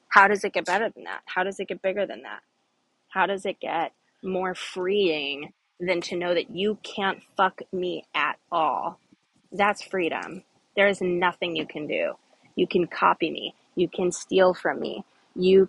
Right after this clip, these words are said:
can even sue me if you fucking wanted to, which please don't. I, nobody has taken a <laughs> legal action against me for, like, two years, and I'd really like it to keep it, to stay that way. But you could. You could sue me. You could try to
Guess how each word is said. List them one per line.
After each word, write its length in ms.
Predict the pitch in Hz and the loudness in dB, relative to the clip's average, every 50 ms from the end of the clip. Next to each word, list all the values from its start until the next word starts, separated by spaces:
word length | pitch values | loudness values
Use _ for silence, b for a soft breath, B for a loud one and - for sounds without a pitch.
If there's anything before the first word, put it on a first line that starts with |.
| - - | 2 -2
can 260 | - 202 190 190 185 | 0 2 4 4 2
even 680 | - - 190 185 185 165 185 180 170 170 170 170 170 - _ _ _ _ _ _ _ _ _ _ _ - | 2 0 2 2 4 4 4 4 4 2 2 0 -4 -6 _ _ _ _ _ _ _ _ _ _ _ -6
sue 420 | - - - - - 269 254 233 | -6 -6 -6 4 6 8 8 8
me 180 | 220 202 180 170 | 6 4 2 0
if 120 | 160 - | -2 -4
you 80 | 170 160 | -6 -4
fucking 280 | - 165 156 - 160 | -4 -6 -6 -4 -6
wanted 240 | 156 156 147 156 - | -6 -4 -6 -6 -8
to, 100 | - 156 | -6 -6
which 180 | 156 156 - - | -6 -6 -8 -6
please 240 | - 185 170 151 | -2 -2 -2 -2
don't. 220 | - 147 139 131 - | -2 -2 -2 -2 -2
I, 140 | - 151 - - - - | -4 -6 -6 -10 -10 -6
nobody 360 | 196 175 165 160 170 165 165 | -2 -2 0 0 0 -2 -2
has 160 | 175 165 165 - | -4 -6 -8 -4
taken 260 | - 180 - 170 170 | -6 -4 -2 0 0
a 80 | 170 | 0
<laughs> 200 | 175 220 233 - | 0 0 4 4
legal 200 | 247 202 196 190 | 4 8 8 8
action 300 | 175 170 - - - 202 | 6 6 4 0 -2 -2
against 260 | 180 - 160 165 - - | -2 -2 -4 -4 -2 -4
me 220 | 190 180 170 170 165 _ | -2 -2 -2 -4 -6 _
for, 100 | _ 190 | _ 0
like, 200 | 175 170 170 165 - | 0 2 0 -4 -4
two 120 | - 196 165 | -2 0 0
years, 280 | 151 160 160 165 160 | 0 0 -2 -2 -2
and 100 | 208 - | -4 -8
I'd 80 | - - - | -8 -2 -2
really 220 | 175 165 160 151 | 0 0 0 -2
like 200 | 151 160 170 - | -4 -4 -4 -4
it 100 | - 180 | -8 -14
to 60 | - _ | -14 _
keep 180 | - - - - | -6 -6 -6 -6
it, 80 | - - _ | -14 -16 _
to 120 | - 180 165 | -2 0 2
stay 140 | - 156 | 6 6
that 160 | 160 131 - 147 | 6 6 6 6
way. 160 | 143 147 - B B B B B B B - | 4 2 0 B B B B B B B 2
But 200 | 190 214 233 202 | 6 6 6 6
you 100 | 233 247 | 4 4
could. 240 | - 294 269 190 - - _ _ | 6 6 6 6 4 -4 _ _
You 120 | - 214 196 | -6 -6 -4
could 140 | - 226 | -6 -8
sue 220 | - - - 269 247 | -6 0 2 2 2
me. 100 | 220 165 | 2 0
You 140 | 143 165 170 | -2 -2 -2
could 180 | - 220 208 | -2 -4 -4
try 240 | - - 233 202 202 | 0 4 4 4 6
to 260 | 196 196 196 196 190 | 6 4 4 4 2